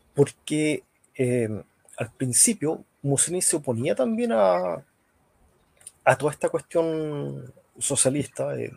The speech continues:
decía que era liberal en lo económico, pero conforme va avanz-, avanzando el tiempo, la, la ideología termina mutando o, o, o repensándola,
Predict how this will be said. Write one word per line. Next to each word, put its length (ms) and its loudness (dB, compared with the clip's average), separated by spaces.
decía 360 0
que 80 -8
era 80 2
liberal 340 4
en 60 2
lo 80 0
económico, 560 0
pero 240 2
conforme 420 2
va 140 8
avanz-, 160 4
avanzando 400 0
el 120 -2
tiempo, 500 0
la, 420 -4
la 160 -2
ideología 380 0
termina 260 -2
mutando 560 0
o, 120 -4
o, 460 -4
o 40 2
repensándola, 760 -2